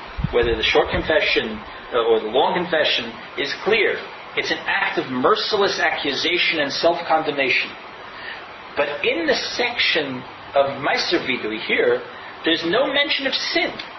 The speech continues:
Now, the Rav is not, uh, the Rav is not connected to what the,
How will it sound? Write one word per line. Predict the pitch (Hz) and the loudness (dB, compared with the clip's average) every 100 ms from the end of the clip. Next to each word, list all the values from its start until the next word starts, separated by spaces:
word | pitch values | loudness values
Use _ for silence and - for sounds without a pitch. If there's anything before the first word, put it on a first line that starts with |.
| - - - - - - - - 127 | -16 -16 -16 -16 -16 -16 -16 -10 -2
Now, | 139 131 | 0 0
the | 147 | 2
Rav | 165 160 | 4 4
is | 151 | 2
not, | 170 170 160 - | 4 4 2 -2
uh, | 139 131 120 113 - - - - - | 4 6 6 4 0 -8 -2 0 0
the | |
Rav | 127 139 139 - - - - - - - - - - 349 - - - - - - 107 | 4 4 4 -4 -4 -4 -8 -8 -10 -10 -14 -14 -12 -12 -12 -14 -14 -16 -14 -14 -12
is | 120 | -4
not | 151 147 | -2 -2
connected | 139 131 - 110 | 2 2 2 -4
to | 117 | 0
what | 113 117 | 2 4
the, | 110 | 2